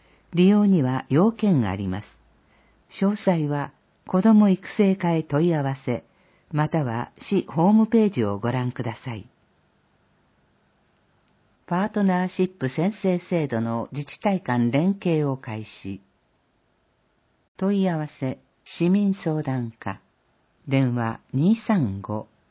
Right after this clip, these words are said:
四五六八。今月から、海老名市、厚木市、秦野市、伊勢原市、愛川町、清川村で、パートナーシッ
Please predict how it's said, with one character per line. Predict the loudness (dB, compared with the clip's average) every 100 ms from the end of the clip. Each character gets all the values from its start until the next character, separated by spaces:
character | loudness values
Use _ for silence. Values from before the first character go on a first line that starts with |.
| _
四 | -2 2 2 2
五 | 0 -2 -4
六 | -6 -6
八。 | -8 -8 -14 -18 -18 _ _ _ _ _ _ _ _ _ _ _ _ _ _ _ _ -4
今 | 2 4
月 | 4 2 -2
か | -4
ら、 | -4 -6 -8 _ _ _ 0
海 | 4 4
老 | 4
名 | 0
市、 | -4 -4 -4 -8
厚 | -10 -6 2 4
木 | 4
市、 | 0 -6 -6 -8 _
秦 | -4 0 2
野 | 2 0
市、 | -4 -8 -8 -8 -6
伊 | -4
勢 | -2 -2
原 | -2 -4 -6
市、 | -8 -12 -12 _ -8
愛 | -4 -2
川 | -2 -2 0
町、 | -2 -6 -10 -12 -12 _
清 | -4 0 0
川 | 0 -2 0
村 | 0 0 -2
で、 | -4 -6 -8 _ _ -6
パ | -2 -2
ー | 0
ト | 2
ナ | 2 0
ー |
シ | -2
ッ | -6